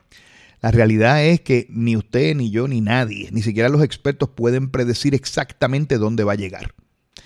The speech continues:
Pero hay algunas direcciones hacia donde se está moviendo. Por ejemplo, la inteligencia artificial va a automatizar muchas cosas. ¿Qué quiere decir eso? La inteligencia artificial cada vez va a hacer más tareas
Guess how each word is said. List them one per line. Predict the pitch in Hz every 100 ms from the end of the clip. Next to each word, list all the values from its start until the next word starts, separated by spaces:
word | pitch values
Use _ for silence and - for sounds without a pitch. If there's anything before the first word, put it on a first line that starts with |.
| - - -
Pero | 175 208 175 170 _ _ _ -
hay | 117
algunas | 117 117 127
direcciones | 127 120 - 127 120 113
hacia | 104 110
donde | 95 98
se | 113
está | - 107
moviendo. | 110 98 90 90
Por | 131 147
ejemplo, | 165 135 92 - _ _ - - - -
la | 127
inteligencia | 120 117 113 117 143
artificial | 151 151 151 175 170
va | 139 139
a | 147
automatizar | 139 135 123 127 120 123 - 160 170 127
muchas | 113 113 107 117 -
cosas. | - 98 - - -
¿Qué | 180
quiere | 202 196
decir | 180 131
eso? | - - _ _ _ _ _ _ _ _
La | 107
inteligencia | 104 107 113 131
artificial | - 135 131 160 147
cada | 120 123
vez | 131
va | 123
a |
hacer | 120 123
más | 117 110
tareas | - 120 110 139 190 -